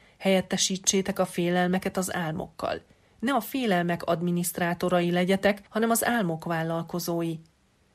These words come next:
Engedjétek meg magatoknak azt a luxust, hogy nagy álmok álmodói legyetek", kérte a pápa az orosz fiataloktól.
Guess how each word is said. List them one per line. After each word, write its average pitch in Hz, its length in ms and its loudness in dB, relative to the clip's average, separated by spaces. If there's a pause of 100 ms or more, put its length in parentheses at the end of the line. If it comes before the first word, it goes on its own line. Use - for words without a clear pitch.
Engedjétek 190 600 2
meg 190 220 2
magatoknak 180 680 0
azt - 220 -4
a 180 40 2
luxust, 180 580 -2 (220)
hogy 180 220 0
nagy 190 260 4
álmok 165 380 -2
álmodói 170 600 0
legyetek", 175 600 0
kérte 175 360 -2
a 170 60 0
pápa 202 360 0
az 180 140 0
orosz 165 320 -4
fiataloktól. 170 840 0